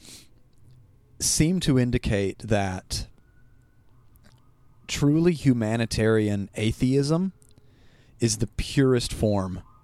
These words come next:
<laughs> of following in the footsteps of Jesus. Like,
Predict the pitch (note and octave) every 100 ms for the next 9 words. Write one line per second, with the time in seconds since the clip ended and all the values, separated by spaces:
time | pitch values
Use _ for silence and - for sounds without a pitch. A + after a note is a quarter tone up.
0 | - - - D3 - - - - - A2
1 | G#2 G2+ G2+ - - - - - - -
2 | - - - B2 A2+ A2 G#2+ G#2 - G2+
3 | G2+ G2 G2 G#2 G#2+ G#2+